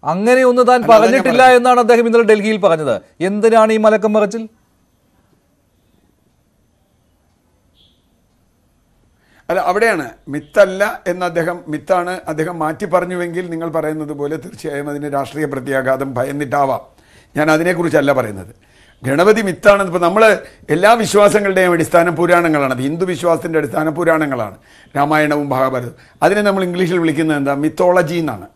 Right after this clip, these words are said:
Speaker 2: അതിൽ മഞ്ജുഷേ, മിത്തോളജിയാണ് ഇംഗ്ലീഷിൽ. ഇതുവരെ ആരും മിത്തോളജി എന്നത് പുരാണത്തിൻ്റെ തർജ്ജമയായി വന്നതിന് ആരും എതിർത്തിട്ടില്ല, എല്ലാവരും അത് അംഗീകരിച്ചിട്ടുണ്ട്. മിത്തോളജിക്കൽ എന്നുള്ളതാണ്, മിത്തോളജിക്കൽ സിംബിൾ, മ-,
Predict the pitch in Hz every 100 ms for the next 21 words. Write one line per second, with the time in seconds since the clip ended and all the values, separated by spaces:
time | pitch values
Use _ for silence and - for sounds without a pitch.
0 | _ _ _ _ _ 131 147 147 - 135
1 | 120 90 113 - _ _ 139 165 - -
2 | 233 202 208 175 151 165 165 _ _ -
3 | 165 156 160 180 220 214 190 190 196 -
4 | - - - 165 202 208 226 208 220 185
5 | 180 185 165 160 175 180 170 170 165 147
6 | 160 165 160 160 143 139 147 143 147 175
7 | 196 156 147 127 139 131 139 143 - -
8 | - - 151 175 220 233 220 180 170 151
9 | 156 156 143 117 110 - 180 175 196 180
10 | - 190 151 - 135 127 123 127 104 _
11 | _ _ 151 180 190 208 208 208 196 175
12 | 156 160 127 - _ _ _ _ 147 156